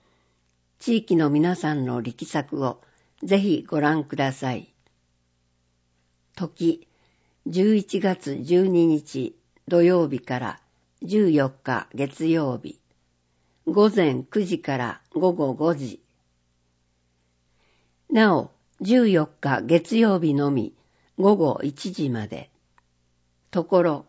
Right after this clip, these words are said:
青山ホール。内容、絵画、書、彫塑、写真、工芸、成果などの展示。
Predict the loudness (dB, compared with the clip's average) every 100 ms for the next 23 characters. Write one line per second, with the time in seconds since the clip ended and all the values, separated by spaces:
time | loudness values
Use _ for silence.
0 | _ _ _ _ 2 4 4 2 0 -2
1 | -2 0 -2 -6 -14 _ _ _ _ _
2 | _ _ _ _ _ _ -6 0 2 2
3 | 2 0 0 -6 -12 _ _ _ _ _
4 | _ _ -2 2 2 0 -6 -8 _ _
5 | _ _ _ -4 -2 -2 -6 _ _ _
6 | _ -4 2 2 2 -4 -16 -16 -20 _
7 | _ _ -4 -4 -2 0 0 0 -8 _
8 | _ _ 0 2 2 0 -2 -6 -10 _
9 | _ _ -2 0 0 -2 -4 -2 -2 -4
10 | -6 -10 -10 -6 -4 -4 -6 -12